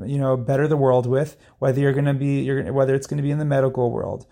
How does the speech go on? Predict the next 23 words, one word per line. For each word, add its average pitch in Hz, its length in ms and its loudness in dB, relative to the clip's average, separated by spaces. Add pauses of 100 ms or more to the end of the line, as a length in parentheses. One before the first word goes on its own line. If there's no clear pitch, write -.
(200)
or 151 180 4
it's 147 160 0
in 165 120 0
Ruchnius, 151 580 -2
or 143 120 0
in 147 120 -2
Gashmius, 139 580 -2
but 143 80 -6
you 170 160 -2
serve 175 300 2
everybody 165 500 2
else 196 380 0 (640)
because 151 360 2
you're 165 120 0
supposed 165 320 -2
to 165 280 -2
help 175 440 2
and 147 100 -4
contribute 147 400 -6
to 156 80 -10
society. 160 680 -2 (800)
And 160 160 2
yet, 113 340 0